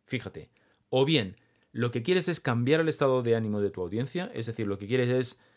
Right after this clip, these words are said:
atacar a las emociones y cambiar emociones, o bien generar un tipo de emoción determinada. Esa es el primer, eh, la primera categoría de objetivos que podemos tener. O bien lo que pretendes es que, eh, el grupo de personas que vienen a escucharte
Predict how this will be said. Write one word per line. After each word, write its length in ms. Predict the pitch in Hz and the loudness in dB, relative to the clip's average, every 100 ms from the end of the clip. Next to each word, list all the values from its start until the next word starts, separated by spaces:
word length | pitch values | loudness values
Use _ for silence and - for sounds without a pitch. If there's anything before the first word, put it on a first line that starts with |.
| _ - | _ -2
atacar 500 | 120 107 113 117 127 | -2 0 -2 2 2
a 80 | 120 | 4
las 160 | 113 | 2
emociones 480 | 110 104 117 110 98 | -2 -4 -2 -4 -2
y 80 | 104 | -6
cambiar 380 | 104 101 110 113 | -4 -2 0 0
emociones, 520 | 101 - 110 107 98 - | -2 -4 -4 -2 -6 0
o 180 | 120 117 | 4 6
bien 320 | - 113 104 _ - | 4 2 -2 _ -12
generar 480 | - 113 107 123 | -4 -2 2 2
un 100 | 135 | 2
tipo 240 | 123 117 117 | 0 2 2
de 60 | |
emoción 280 | 110 101 107 | 2 -2 -4
determinada. 600 | 95 92 87 85 117 208 - _ _ _ _ _ - | -4 -6 -6 -6 -6 -6 -12 _ _ _ _ _ -8
Esa 180 | 117 | -6
es 80 | 113 | -4
el 220 | 113 110 | -4 -4
primer, 420 | 104 110 117 110 107 _ _ _ - | -4 0 2 2 -2 _ _ _ -16
eh, 180 | 107 - | -12 -2
la 120 | 117 | -2
primera 280 | 117 120 131 | 2 2 2
categoría 460 | 123 107 110 120 | 0 0 2 4
de 80 | 110 | 2
objetivos 380 | 101 104 107 104 | 0 -2 -4 -4
que 80 | 98 | -4
podemos 300 | 90 92 - | -6 -8 -8
tener. 280 | 98 170 - _ _ _ _ _ _ _ | -6 -6 -8 _ _ _ _ _ _ _
O 140 | 127 131 | 4 6
bien 180 | 190 | 6
lo 80 | 208 | 6
que 100 | 190 | 2
pretendes 460 | 160 151 151 143 139 | 2 4 4 4 4
es 340 | 120 107 - _ _ _ _ _ _ _ | 4 2 -4 _ _ _ _ _ _ _
que, 300 | 143 139 135 | 4 4 2
eh, 340 | 123 107 101 90 87 - - | 0 0 0 -4 -10 -14 -8
el 120 | 101 | -2
grupo 220 | 127 151 | 2 4
de 60 | 143 | 4
personas 320 | 131 143 131 | 2 -2 -2
que 100 | 135 | 0
vienen 200 | 135 123 | 0 0
a 40 | |
escucharte 640 | 117 117 123 113 - 92 | -2 -2 -2 -2 -6 -14